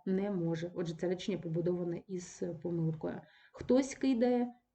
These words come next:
і він же розсмішив. Один виконавець дії. Я сиджу, я милуюся. Один виконавець дії.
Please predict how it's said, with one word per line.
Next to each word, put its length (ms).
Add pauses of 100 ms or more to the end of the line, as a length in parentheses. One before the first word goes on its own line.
(140)
і 260
він 180
же 340
розсмішив. 760 (560)
Один 500 (120)
виконавець 560
дії. 380 (260)
Я 260
сиджу, 600 (300)
я 340 (120)
милуюся. 720 (120)
Один 300
виконавець 680
дії. 280